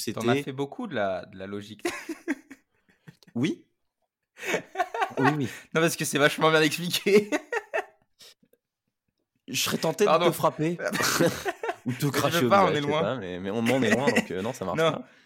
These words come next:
Speaker 1: juste pour que les gens, euh, je sais pas s'il y en a qui connaissent Boule, mais peut-être que toi, tu les connais le nom de Boule, de la
Speaker 2: Boule et
Speaker 1: logique
Speaker 2: Bill, ouais.
Speaker 1: booléenne.
Speaker 2: Le chien et le,
Speaker 1: Non.
Speaker 2: l'enfant.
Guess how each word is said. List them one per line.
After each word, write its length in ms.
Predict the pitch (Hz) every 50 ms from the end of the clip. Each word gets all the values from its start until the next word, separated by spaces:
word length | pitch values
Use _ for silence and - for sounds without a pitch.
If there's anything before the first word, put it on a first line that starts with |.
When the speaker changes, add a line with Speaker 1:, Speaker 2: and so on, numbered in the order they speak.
| _ _ _
Speaker 1:
juste 420 | 127 123 143 175 196 220 - - _ _
pour 260 | _ - 139 127 - _
que 80 | - 139
les 180 | 135 135 131
gens, 220 | 123 127 151 160 147
euh, 200 | 127 117 117 117
je 60 | 113 117
sais 120 | 113 123
pas 140 | 117 139 139
s'il 160 | - - 123
y 20 |
en 20 | 113
a 80 | 117
qui 240 | 113 - - 117 107
connaissent 380 | - - 147 139 143 143 135 127
Boule, 240 | 123 127 185 233 175
mais 140 | 123 110 104
peut-être 280 | - 117 127 135 131
que 60 | - 123
toi, 160 | 113 139 135
tu 140 | 131 - 120
les 80 | 113
connais 200 | 104 117 117 117
le 100 | 110 104
nom 160 | 107 123 127
de 100 | 117 117
Boule, 380 | 107 107 139 175 151 101 92 - _ _ _ _ _ _ _ -
de 100 | - 110
la 100 | 107 110
Speaker 2:
Boule 100 | 123 139
et 40 | 135 123
Speaker 1:
logique 140 | 113 131 170
Speaker 2:
Bill, 80 | 180
ouais. 80 | 131 113
Speaker 1:
booléenne. 380 | 120 131 147 170 - 107 87 -
Speaker 2:
Le 100 | - 101
chien 320 | 101 - - - 113 117 113
et 80 | 107
le, 300 | 101 95 92 90 90 92 - -
Speaker 1:
Non. 200 | 120 135 143 -
Speaker 2:
l'enfant. 360 | 95 92 - - 110 104 -